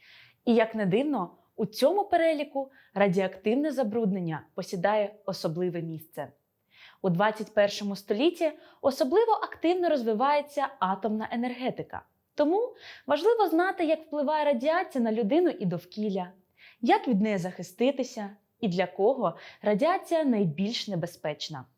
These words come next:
Після детального ознайомлення з темою сьогоднішнього уроку ви зможете дати відповіді на всі поставлені питання. З попередніх уроків ми знаємо, що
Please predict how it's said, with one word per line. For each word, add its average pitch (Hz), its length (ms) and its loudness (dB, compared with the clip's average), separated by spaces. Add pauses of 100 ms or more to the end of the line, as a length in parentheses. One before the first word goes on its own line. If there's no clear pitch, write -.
(600)
Після 240 260 4
детального 220 640 0
ознайомлення 190 680 -2
з 185 100 -16
темою 185 380 0
сьогоднішнього 180 720 -6
уроку 403 500 2 (300)
ви 392 200 4
зможете 349 420 0
дати 262 340 0
відповіді 285 680 -2
на 180 140 -6
всі 208 320 -4
поставлені 185 720 -4
питання. 131 540 -12 (760)
З - 80 -20
попередніх 226 560 0
уроків 403 480 2 (240)
ми 349 100 0
знаємо, 190 520 0
що 208 500 -2